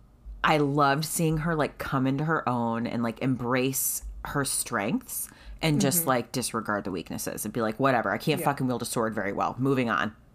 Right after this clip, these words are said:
Speaker 1: Like, I've got this bow staff and I'm really good with it. And I can fucking talk to plants." So, you know, like, that's pretty cool too.
Speaker 2: Man, I wish I could talk to
Speaker 1: Dude, I
Speaker 2: plants.
Speaker 1: fucking, I wish I could talk to plants.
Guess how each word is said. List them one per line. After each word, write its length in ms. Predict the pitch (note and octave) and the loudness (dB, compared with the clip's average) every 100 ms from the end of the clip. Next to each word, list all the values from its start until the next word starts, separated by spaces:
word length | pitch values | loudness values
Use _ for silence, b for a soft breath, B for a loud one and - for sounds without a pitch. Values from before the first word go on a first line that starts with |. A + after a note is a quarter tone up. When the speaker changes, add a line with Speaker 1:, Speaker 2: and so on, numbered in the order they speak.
| - | -4
Speaker 1:
Like, 200 | - A#2+ | -2 2
I've 180 | B2 B2 | 2 4
got 380 | B2+ B2 A#2+ - | 4 4 2 -4
this 120 | E3 | 0
bow 200 | D#3 D3 | 2 2
staff 320 | C#3 C#3+ B2 | 2 2 2
and 60 | C#3 | 2
I'm 100 | A#2 | 0
really 180 | A2 A2 | 0 -2
good 140 | A2+ | -2
with 160 | G#2+ - | -2 -2
it. 160 | G2 B B B | -4 B B B
And 100 | - | 2
I 80 | B3 | 2
can 120 | B3+ | 2
fucking 240 | B3+ C4 - | 2 0 4
talk 200 | C4 B3 | 2 2
to 40 | |
plants." 420 | G#3+ C3+ E2 - - | 0 -2 -2 -8 -6
So, 480 | - D3+ C3+ B2 A#2+ - - - B B B B B B - | -2 2 4 4 -2 -12 -20 -18 B B B B B B -2
you 100 | D3 | 2
know, 240 | C#3+ C#3+ | 4 4
like, 420 | C#3+ B2+ A#2+ - | 4 2 2 0
that's 220 | - F#3 - | 2 2 4
pretty 180 | A#3+ | 2
cool 240 | G#3+ G3+ E3+ | 4 4 4
too. 260 | D#3 A#2+ A#2 - - - - b b b b b b - - | 2 0 -2 -10 -20 -20 -20 b b b b b b -20 -14
Speaker 2:
Man, 220 | D#3 D3+ | -10 -8
I 40 | |
wish 160 | E3+ - | -10 -10
I 40 | |
could 120 | D3 - | -14 -14
talk 120 | C#3+ C#3+ | -16 -12
to 80 | |
Speaker 1:
Dude, 160 | - C3+ | -4 -2
I 20 | C3+ | -2
Speaker 2:
plants. 100 | G#3+ | -4
Speaker 1:
fucking, 340 | - - - - | -8 -12 -10 -6
I 100 | C3+ | -4
wish 180 | E3+ - | -4 -4
I 60 | B2 | -6
could 120 | G2+ | -8
talk 160 | - | -10
to 80 | - | -14
plants. 380 | - F#2+ F#2+ - | -12 -12 -12 -18